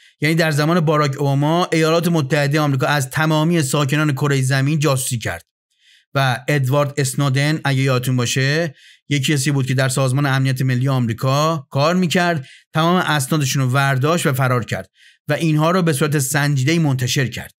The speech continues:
و از طریق روزنامه نگارا. و الان به جایی که به این جایزهٔ نوبل بدن، تحت تعقیب تو روسیه داره،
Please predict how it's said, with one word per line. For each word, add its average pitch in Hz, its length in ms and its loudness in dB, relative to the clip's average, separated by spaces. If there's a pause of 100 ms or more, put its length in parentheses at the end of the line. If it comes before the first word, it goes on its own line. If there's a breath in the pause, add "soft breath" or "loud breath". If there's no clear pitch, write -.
(300)
و 127 180 -4
از 135 160 -2
طریق 127 340 0
روزنامه 113 320 -2
نگارا. 95 360 -6 (560 soft breath)
و 139 360 0
الان 170 260 2
به 185 80 2
جایی 170 160 0
که 190 80 0
به 160 120 0
این 185 180 2
جایزهٔ 147 320 2
نوبل 135 280 0
بدن، 143 420 0 (140)
تحت 139 240 -2
تعقیب 131 280 0
تو 131 120 0
روسیه 123 380 -2
داره، 123 420 0